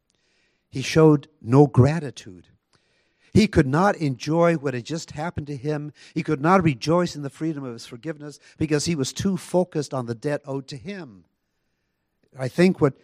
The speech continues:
many people fail to understand is that this long-seated unforgiveness, always lingering below the surface,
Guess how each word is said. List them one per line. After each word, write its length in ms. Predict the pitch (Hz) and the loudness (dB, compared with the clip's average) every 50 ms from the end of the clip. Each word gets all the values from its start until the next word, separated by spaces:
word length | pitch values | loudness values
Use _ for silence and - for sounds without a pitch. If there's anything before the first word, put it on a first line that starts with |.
| _ _ _ _ _ _ _ _ - | _ _ _ _ _ _ _ _ -6
many 240 | 131 151 170 185 190 | 0 2 4 4 4
people 280 | 185 - 175 151 151 147 | 4 4 2 2 0 -6
fail 260 | - - 165 165 160 | -4 -2 -2 -2 -2
to 160 | - - 131 147 | -2 -4 -4 -4
understand 640 | 147 131 117 - - - 156 160 160 147 123 110 _ _ _ _ _ _ _ _ _ _ - | -4 -6 -8 -10 -8 -6 -4 -4 -4 -4 -6 -10 _ _ _ _ _ _ _ _ _ _ -4
is 140 | 156 160 143 | -4 -2 0
that 160 | 151 143 120 | 0 -2 -2
this 180 | 131 135 120 110 | -2 -6 -6 -6
long-seated 840 | 123 139 175 190 196 196 190 170 - - - 185 185 156 156 139 - | -4 0 2 4 4 4 2 0 -4 -6 -8 -6 -6 -6 -6 -8 -6
unforgiveness, 800 | 156 160 160 - - 131 117 - 160 170 - 143 131 120 - _ _ - | -6 -8 -8 -8 -12 -16 -12 -8 -10 -10 -8 -10 -12 -12 -12 _ _ -2
always 500 | 180 185 202 208 202 190 190 165 131 131 | 2 4 6 6 6 6 4 0 -2 -6
lingering 480 | 143 151 190 202 175 156 151 147 147 | -6 -6 -4 -4 -4 -4 -6 -6 -6
below 300 | 139 143 139 139 165 175 | -6 -8 -10 -8 -8 -8
the 100 | 160 151 | -8 -10
surface, 500 | - - - 180 175 165 - 131 120 - | -14 -14 -14 -14 -14 -14 -14 -18 -18 -18